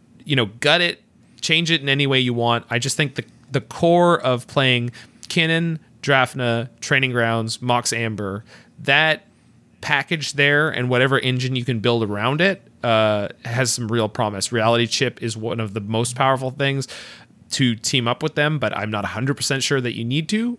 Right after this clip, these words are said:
Um, Spectral Sailor and Hypnotic Grifter both team up with this really nicely as well. Um,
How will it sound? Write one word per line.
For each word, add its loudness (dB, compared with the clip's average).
Um, -2
Spectral -4
Sailor 0
and 0
Hypnotic -6
Grifter -2
both -2
team 0
up -2
with -4
this -4
really -2
nicely -4
as -6
well. 0
Um, -6